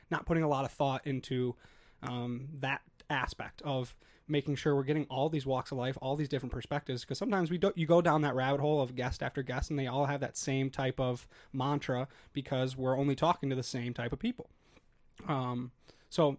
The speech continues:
I love that you bring that up, and I love that you're challenging us that way, and I am looking forward to how we respond.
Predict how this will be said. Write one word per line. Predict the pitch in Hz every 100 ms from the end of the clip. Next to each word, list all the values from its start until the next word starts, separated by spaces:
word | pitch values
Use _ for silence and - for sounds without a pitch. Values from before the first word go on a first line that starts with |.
| -
I | 143
love | 135 147
that | 147
you | 139
bring | 139 131
that | 123
up, | 117 135
and | 127
I |
love | 120 127 127
that | 120
you're | 117
challenging | 143 165 131 117
us | -
that | 120
way, | 117 117 123
and | 123 120
I | - 117 120 123 -
am | 131
looking | 127 -
forward | 120 131 123
to | 123
how | 117
we | 117
respond. | 135 - 151 - -